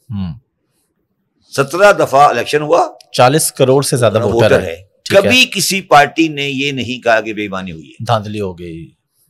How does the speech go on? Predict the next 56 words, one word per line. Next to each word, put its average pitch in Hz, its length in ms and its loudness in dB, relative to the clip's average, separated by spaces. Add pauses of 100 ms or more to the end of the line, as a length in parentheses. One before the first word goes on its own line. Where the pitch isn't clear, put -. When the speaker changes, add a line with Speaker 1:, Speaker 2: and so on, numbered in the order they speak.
(840)
Speaker 2:
पहला 127 200 2
फर्क 95 280 -4
ये 71 140 -16
है। - 220 -20
Speaker 1:
बहुत 143 200 2
बड़ी 131 180 -2
अचीवमेंट 95 460 -8
है। 90 140 -12 (760)
Speaker 2:
देखिए, 123 280 -14
अचीवमेंट 107 240 0
Speaker 1:
बिल्कुल। 254 220 4
Speaker 2:
नहीं, 135 180 0 (380)
अगर 170 160 2
आप 196 140 2
उसके 196 260 -4
मुकाबले 196 300 2
में 208 120 0
पाकिस्तान 170 440 0
देखें 175 360 -2 (440)
तो 139 60 -12
technically 180 680 0 (100)
हर 220 260 4
इलेक्शन 151 400 2
को 147 220 -2
हर 165 180 4
पार्टी 165 340 2
ने 156 120 -8
चैलेंज 113 320 -4
किया 139 160 -14
है। 139 40 0
Speaker 1:
बिल्कुल, 127 340 0 (280)
जो 143 120 2
हारती 139 300 4
है 135 60 0
वो 131 80 -2
चैलेंज 110 300 -2
करती 107 100 -4
Speaker 2:
पहला 120 160 0
Speaker 1:
है। 98 60 -2
Speaker 2:
फर्क 107 140 -4
हो 85 80 -14
गया, 87 160 -20
ठीक 117 100 -14
है। - 320 -20
Speaker 1:
ठीक 101 180 -8
है। 76 120 -10 (340)
Speaker 2:
दूसरा 151 340 -4
फर्क 185 260 0
जो 165 80 -2
इंडिया 151 260 -2
का 147 100 -6
हमारा 120 280 -4
है 117 140 -6
वो 117 160 -8
ये 120 160 -4
है 98 240 -10